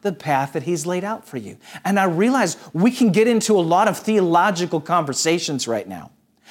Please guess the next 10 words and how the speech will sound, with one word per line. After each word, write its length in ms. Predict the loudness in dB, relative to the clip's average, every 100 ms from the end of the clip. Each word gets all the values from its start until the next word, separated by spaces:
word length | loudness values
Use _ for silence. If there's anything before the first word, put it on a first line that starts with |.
| -2
regarding 460 | 0 2 2 2 2
God's 300 | 2 2 0
sovereignty, 800 | 4 4 4 0 0 -2 -2 -6 -18 _
purpose, 640 | 0 2 2 0 0 -2 -6 -14
plan, 600 | -10 -2 0 2 0 -2 -8 -16
free 360 | -8 0 0
will. 500 | 2 2 2 2 0 -4 -4
And 80 | -2
I 100 | 0
think 260 | 0 -2